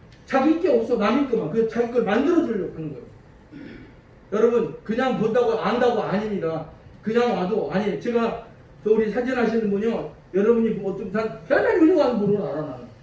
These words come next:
그래서 저랑 어떻게 연결해갖고 큰 걸 만들려고 지금 생각해요. 한 분 한 분가 대단한 분이에요. 여러분,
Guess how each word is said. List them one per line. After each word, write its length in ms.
그래서 320
저랑 200
어떻게 420
연결해갖고 880
큰 200
걸 140
만들려고 540
지금 140
생각해요. 520
한 200
분 120
한 160
분가 280
대단한 480
분이에요. 300
여러분, 460